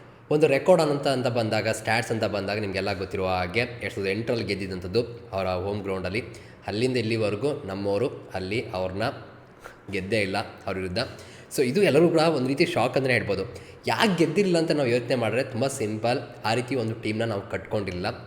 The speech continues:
But ಇವಾಗ ಆ ಟೀಮ್ ಇದೆ ಅಂತಲೇ ಹೇಳ್ಬೋದು. ಜೊತೆಗೆ ಚೆನ್ನೈಲಿದ್ದಂಥ ಪಿಚ್ ಅಂತ ಕೂಡ ಹೇಳ್ಬೋದು. ಇವಾಗ ನಾನು ಇವರು ಸಿ ಎಸ್ ಕೆ ಹೆಡ್ ಕೋಚ್ ಕೂಡ ಒಂದು ಪ್ರೆಸ್ ಮೀಟ್ ಇದ್ರಲ್ಲಿ ಮಾತಾಡಿರೋದನ್ನ ನೋಡಿದೆ. ಎರಡು ವರ್ಷದಿಂದ ಸ್ವಲ್ಪ ಪಿಚ್ನ ರೀಡ್ ಮಾಡೋದು ಕಷ್ಟ ಆಗ್ತಿದೆ ಅಂತ ಕೂಡ ಮೆನ್ಷನ್ ಮಾಡ್ತಾ ಇದ್ದಾರೆ.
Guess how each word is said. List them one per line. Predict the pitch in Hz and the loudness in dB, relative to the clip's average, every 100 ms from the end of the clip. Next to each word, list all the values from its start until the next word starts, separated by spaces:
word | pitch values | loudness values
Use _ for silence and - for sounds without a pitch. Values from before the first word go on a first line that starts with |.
| - | -10
But | 98 95 | -8 -4
ಇವಾಗ | 123 120 | -2 0
ಆ | 123 - 101 | -2 -4 -8
ಟೀಮ್ | - 104 107 | -4 -2 -2
ಇದೆ | 98 | -2
ಅಂತಲೇ | 98 92 | -4 -4
ಹೇಳ್ಬೋದು. | 92 87 98 139 - - - | -4 -4 -4 -4 -6 -16 -6
ಜೊತೆಗೆ | 117 151 160 147 - - - - | 0 2 2 2 0 -10 -16 -4
ಚೆನ್ನೈಲಿದ್ದಂಥ | 135 175 185 156 151 151 | 0 4 2 2 0 -2
ಪಿಚ್ | - 110 - | -4 -6 -2
ಅಂತ | 117 | -2
ಕೂಡ | 117 107 | 0 -2
ಹೇಳ್ಬೋದು. | 101 101 92 92 117 - - - - | -2 -2 -2 -2 -2 -4 -10 -12 -4
ಇವಾಗ | 107 107 | -2 0
ನಾನು | 110 110 110 | 0 2 2
ಇವರು | 104 113 104 92 95 | 0 0 0 0 -4
ಸಿ | - 143 | 0 0
ಎಸ್ | 147 | 2
ಕೆ | 131 | 0
ಹೆಡ್ | 110 - | -2 -2
ಕೋಚ್ | 123 - | -4 -4
ಕೂಡ | - 113 135 101 90 - | -4 0 0 0 -6 -8
ಒಂದು | 101 95 92 92 90 | -8 -4 -4 -4 -6
ಪ್ರೆಸ್ | 107 - 123 | -8 -4 -4
ಮೀಟ್ | 120 | -4
ಇದ್ರಲ್ಲಿ | 107 104 | -4 -2
ಮಾತಾಡಿರೋದನ್ನ | 98 98 92 98 98 | -4 -4 -4 -4 -4
ನೋಡಿದೆ. | 92 90 90 120 - - - - - - - | -4 -4 -2 -2 -4 -12 -18 -20 -20 -16 0
ಎರಡು | 127 165 131 | 6 8 6
ವರ್ಷದಿಂದ | - 160 143 | 4 0 2
ಸ್ವಲ್ಪ | 151 127 127 127 | 0 0 0 0
ಪಿಚ್ನ | 143 139 120 135 | -2 -2 -4 -2
ರೀಡ್ | 120 110 113 | 0 0 0
ಮಾಡೋದು | 107 113 | -2 -2
ಕಷ್ಟ | 107 - - | -4 -4 0
ಆಗ್ತಿದೆ | 113 104 101 | 0 0 -2
ಅಂತ | 92 98 | -2 -2
ಕೂಡ | 95 104 | -2 -2
ಮೆನ್ಷನ್ | 95 92 - 92 | -2 -4 -6 -4
ಮಾಡ್ತಾ | 90 90 87 | -6 -6 -6
ಇದ್ದಾರೆ. | 90 123 - | -4 -4 -6